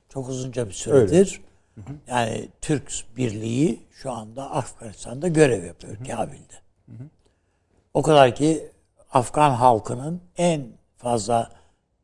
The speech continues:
Speaker 1: e, sevgiyle, sempatiyle, saygı duyduğu,
Speaker 2: Öyle.
Speaker 1: e, asker, batılı birliktir Türk ordusu. Amerikalılar bile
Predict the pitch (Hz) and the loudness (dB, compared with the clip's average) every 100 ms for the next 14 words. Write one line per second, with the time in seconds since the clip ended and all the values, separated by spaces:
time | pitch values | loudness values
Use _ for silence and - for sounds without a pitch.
0 | _ 117 117 113 107 - - 139 123 127 | _ -10 -8 -8 -8 -4 2 2 2 -2
1 | 123 110 120 - 123 131 123 120 107 101 | -4 -2 -4 -4 -2 -2 -2 -4 -10 -10
2 | 113 - _ _ _ _ _ _ _ _ | -12 -14 _ _ _ _ _ _ _ _
3 | _ - 127 135 131 135 127 101 92 98 | _ -4 4 4 4 -2 -4 -6 -10 -12
4 | 107 151 _ _ _ - 107 101 143 - | -14 -20 _ _ _ -12 -8 -8 -10 -14
5 | 107 - _ _ _ _ _ _ _ _ | -20 -20 _ _ _ _ _ _ _ _
6 | - 131 - - - - _ _ - 131 | -6 -4 -4 -10 -20 -20 _ _ -2 -2
7 | - 131 143 135 120 113 - - - - | 0 -4 -2 -2 -2 -6 -12 -16 -18 -20
8 | _ _ _ _ _ _ - 101 104 98 | _ _ _ _ _ _ -20 -12 -10 -10
9 | - - 160 196 - _ _ _ _ - | -10 -6 -2 -2 -4 _ _ _ _ -4
10 | 147 147 123 131 131 123 113 98 107 139 | 0 0 2 0 0 0 -2 -2 -2 -4